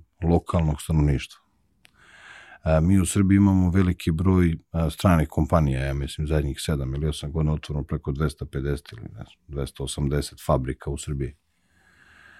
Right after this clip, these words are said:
Mi samo moramo negde svi da budemo svesni da su te fabrike dolazile u Srbiju i otvarale, a, svoja predstavništva i, i, i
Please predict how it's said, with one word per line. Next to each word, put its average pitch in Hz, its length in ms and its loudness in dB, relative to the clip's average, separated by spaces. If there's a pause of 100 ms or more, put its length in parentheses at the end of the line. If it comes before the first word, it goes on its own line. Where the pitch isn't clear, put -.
(440)
Mi 110 100 6
samo 120 260 8
moramo 120 400 10
negde 110 260 8
svi - 180 0
da 107 100 6
budemo 104 360 6
svesni 101 420 6
da 92 100 4
su - 180 -4
te 101 120 8
fabrike 98 460 2
dolazile 95 500 6
u 85 60 2
Srbiju 101 540 6
i 95 60 8
otvarale, 95 760 6 (260)
a, 76 500 -2
svoja 95 300 2
predstavništva 92 760 2
i, 82 40 2
i, 78 1000 0
i 73 40 -6